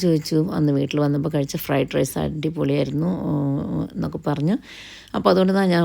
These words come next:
already സെറ്റാക്കി വെച്ചതായിരുന്നു. ദാ നിങ്ങൾക്ക്, ഉം, അത് ഒന്ന് കാണിച്ചു തരാണ് ട്ടോ. അപ്പോൾ സ്കൂളൊക്കെ അടച്ചതുകൊണ്ട് കുട്ടികൾക്ക് ഉണ്ടാക്കി കൊടുക്കാനും സ്കൂളിൽ കൊടുത്തു വിടാനൊക്കെ ഒരു ഗസ്റ്റ് പെട്ടെന്ന് വരികയാണെങ്കിലൊക്കെ ഉണ്ടാക്കാൻ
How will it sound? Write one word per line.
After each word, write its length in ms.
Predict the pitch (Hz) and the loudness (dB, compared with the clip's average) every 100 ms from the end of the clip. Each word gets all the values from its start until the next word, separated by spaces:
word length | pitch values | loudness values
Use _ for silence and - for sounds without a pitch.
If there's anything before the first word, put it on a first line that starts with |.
| 160 | 4
already 300 | 180 185 190 | 2 0 0
സെറ്റാക്കി 360 | 170 - 156 160 | 0 2 0 2
വെച്ചതായിരുന്നു. 560 | 143 - 151 147 143 226 269 - - - - - 202 | 0 2 2 4 4 2 0 -8 -20 -20 -20 -2 2
ദാ 60 | 240 233 | 4 6
നിങ്ങൾക്ക്, 400 | 170 151 151 240 - - - 165 | 6 6 4 4 2 -4 -6 2
ഉം, 280 | 151 147 147 156 - | 4 4 2 0 -2
അത് 120 | 147 147 - 156 | 0 0 -2 0
ഒന്ന് 160 | 147 147 | 0 0
കാണിച്ചു 320 | 156 143 135 147 | 0 0 2 2
തരാണ് 300 | 143 139 170 | 2 0 0
ട്ടോ. 100 | 208 180 - - - - - - - | 0 0 -4 -18 -20 -20 -20 -18 -10
അപ്പോൾ 160 | 208 214 | -4 -4
സ്കൂളൊക്കെ 380 | - 196 185 185 | 0 2 4 2
അടച്ചതുകൊണ്ട് 440 | 160 - 147 151 202 | 2 2 2 2 0
കുട്ടികൾക്ക് 340 | 170 147 147 156 | 0 0 2 2
ഉണ്ടാക്കി 220 | 143 143 | 2 2
കൊടുക്കാനും 380 | 147 131 151 190 208 | 0 0 0 -2 -2
സ്കൂളിൽ 300 | 151 143 151 | -2 0 0
കൊടുത്തു 220 | 143 - 147 | -2 -2 -2
വിടാനൊക്കെ 420 | 139 156 165 160 143 | 0 -2 -2 0 0
ഒരു 80 | 147 | 2
ഗസ്റ്റ് 260 | 147 - - 156 | -2 -2 -4 -4
പെട്ടെന്ന് 320 | 135 147 143 | -2 -2 0
വരികയാണെങ്കിലൊക്കെ 540 | 139 139 139 151 175 147 | 0 0 -2 -2 -4 -4
ഉണ്ടാക്കാൻ 420 | 143 135 - 202 | -2 -4 -2 -4